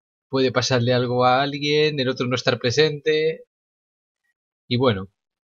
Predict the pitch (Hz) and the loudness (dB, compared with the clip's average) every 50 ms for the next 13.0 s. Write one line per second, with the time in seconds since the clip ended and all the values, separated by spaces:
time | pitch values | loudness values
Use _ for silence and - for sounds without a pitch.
0 | _ _ - - 127 135 139 139 131 156 - - 127 117 107 107 107 - 120 120 | _ _ -6 -2 -2 0 0 0 2 0 2 4 2 2 2 2 2 2 2 2
1 | 117 - 123 135 131 120 - 117 113 - 143 135 113 117 104 104 110 117 117 - | 2 0 0 2 2 2 2 0 0 2 0 -2 0 -2 -2 0 0 -2 -2 -2
2 | 113 131 117 104 120 123 131 131 113 101 - - 120 113 - - 98 92 - - | -2 -4 -2 0 0 0 0 -2 -4 -4 -4 -6 -10 -10 -6 -6 -8 -8 -8 -12
3 | - - 120 120 123 113 110 120 117 117 110 - 120 117 120 120 123 123 123 123 | -6 -6 -4 -4 -4 -2 -2 0 0 0 -2 -2 0 0 2 2 2 0 -2 -4
4 | 139 135 - 113 - - 101 95 107 104 - 113 110 117 107 104 107 104 110 110 | -8 -8 -8 -10 -8 -8 -8 -8 -6 -6 -8 -6 -4 -4 -2 -2 -4 -4 -2 0
5 | 110 107 101 101 104 107 107 110 107 104 - - 98 92 87 98 95 113 147 139 | 0 0 0 -2 -2 -2 -2 -2 -2 -2 -6 -8 -10 -10 -6 -6 -2 -2 -2 -2
6 | 110 95 _ _ _ _ _ _ _ _ _ _ _ _ _ _ _ _ _ _ | -2 -8 _ _ _ _ _ _ _ _ _ _ _ _ _ _ _ _ _ _
7 | _ _ _ _ _ _ _ _ _ _ _ _ _ _ _ _ _ _ _ - | _ _ _ _ _ _ _ _ _ _ _ _ _ _ _ _ _ _ _ -6
8 | 135 127 135 127 113 107 101 110 151 151 139 123 117 104 92 - 92 92 92 95 | -4 -2 0 0 0 0 0 0 0 0 0 0 -2 -2 0 -2 -2 -2 -4 -8
9 | 95 - - - 120 107 117 143 135 147 135 127 120 120 123 117 113 107 104 101 | -8 -10 -10 -8 -8 -6 -4 -4 -4 -2 -2 -2 0 0 0 0 0 0 0 -2
10 | 110 120 120 110 117 107 104 98 95 92 92 90 95 95 - 135 143 123 104 - | -2 -4 -6 -4 -2 -2 -2 -2 -2 -4 -2 -2 -4 -4 -2 -4 -6 -6 -6 -4
11 | - 156 147 120 104 101 92 113 135 160 180 - _ _ _ _ _ _ 165 156 | -2 -2 -2 0 -2 -4 -4 -4 -6 -6 -8 -8 _ _ _ _ _ _ -12 -12
12 | 147 - 139 131 127 120 123 123 113 110 120 143 165 160 147 151 160 165 196 220 | -4 -2 -2 -2 -2 -4 -4 -4 -4 -4 -4 -2 -2 -2 0 -2 -4 -4 -6 -12